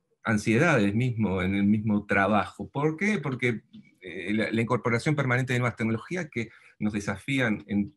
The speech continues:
en nuevos riesgos. Digo, pensando en riesgos tradicionales, como físicos, químicos, biológicos, bueno, la presencia propia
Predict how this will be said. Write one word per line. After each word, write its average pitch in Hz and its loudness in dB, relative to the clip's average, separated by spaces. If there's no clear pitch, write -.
en 98 -2
nuevos 113 0
riesgos. 120 -2
Digo, 131 2
pensando 180 2
en 113 2
riesgos 117 0
tradicionales, 143 0
como 104 -2
físicos, 131 -4
químicos, 107 -2
biológicos, 107 -2
bueno, 110 -4
la 98 -4
presencia 131 -4
propia 127 -2